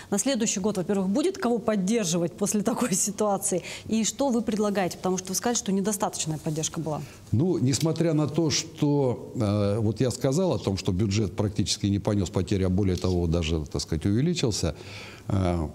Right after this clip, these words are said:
Speaker 2: потери у нас есть. У меня более свежих данных нет, но на первое января двадцатого года у нас было пола-, порядка сорока девяти тысяч, м, субъектов малого и среднего предпринимательства зарегистрировано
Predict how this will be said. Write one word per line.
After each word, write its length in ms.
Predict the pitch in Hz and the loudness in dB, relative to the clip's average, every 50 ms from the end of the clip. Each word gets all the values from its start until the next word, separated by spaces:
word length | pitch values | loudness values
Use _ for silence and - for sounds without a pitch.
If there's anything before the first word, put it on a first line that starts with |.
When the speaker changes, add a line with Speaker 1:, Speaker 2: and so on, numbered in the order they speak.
| - - | -6 -2
Speaker 2:
потери 320 | - 107 101 - 160 151 | -2 0 0 2 2 2
у 120 | 147 117 120 | 2 2 2
нас 260 | 120 113 - - - | 2 0 0 0 0
есть. 340 | 95 85 69 - - - - - - - - | 0 0 0 -2 -4 -10 -14 -18 -20 -10 -4
У 120 | - - | 0 0
меня 180 | 101 113 127 123 | 2 2 2 2
более 320 | 113 110 135 127 127 123 | 2 2 2 2 2 2
свежих 460 | - - 139 139 131 117 131 120 107 | 0 0 2 2 2 2 2 2 2
данных 400 | 120 135 127 120 120 123 117 - | 2 2 2 2 2 0 0 0
нет, 320 | 151 170 190 190 175 185 127 | 0 2 2 0 0 0 0
но 320 | 120 120 120 117 110 113 - - - - - - - - - - | 2 2 2 0 -2 -4 -8 -16 -18 -20 -20 -20 -20 -18 -8 -2
на 160 | 107 110 120 | 0 0 2
первое 320 | 117 - 139 131 120 123 123 | 2 2 2 2 2 2 2
января 300 | 123 123 131 127 131 113 | 2 2 2 2 2 2
двадцатого 520 | 113 127 123 - 143 131 - - 113 117 | 2 2 2 2 0 0 0 2 2 2
года 200 | 117 120 117 120 | 2 2 2 2
у 20 | 117 | 2
нас 160 | 117 117 104 | 2 2 2
было 240 | 104 113 120 117 104 | 2 2 2 0 2
пола-, 400 | - 117 113 113 113 120 117 - | 2 2 2 2 2 2 0 0
порядка 460 | - - 113 117 120 117 - - 107 | 0 0 0 0 0 0 -2 -2 0
сорока 360 | - 113 110 110 - - 123 | 0 2 0 0 2 2 2
девяти 360 | 113 117 120 143 120 - 185 | 2 2 2 2 2 0 -2
тысяч, 460 | 135 - 117 - - 85 76 - - | 0 0 0 0 0 -2 -2 -2 -4
м, 440 | 113 107 104 69 80 87 85 87 87 | -6 -6 -6 -6 -4 -4 -2 -2 0
субъектов 540 | - - 107 95 104 104 92 - - 85 - | 0 2 2 2 2 0 0 0 -2 -2 0
малого 320 | 104 104 95 92 87 87 | 2 2 2 2 2 2
и 40 | 87 | 0
среднего 360 | - - 98 87 87 90 85 | 0 0 0 2 2 2 0
предпринимательства 720 | 78 - 87 80 - 92 90 92 92 85 80 78 - 85 82 | 0 -2 -2 -2 0 2 2 2 2 2 0 0 -2 -2 0
зарегистрировано 840 | 82 92 90 90 90 98 95 - 101 85 87 87 80 76 76 80 | 0 2 2 2 2 0 0 0 -2 0 0 0 0 0 0 -2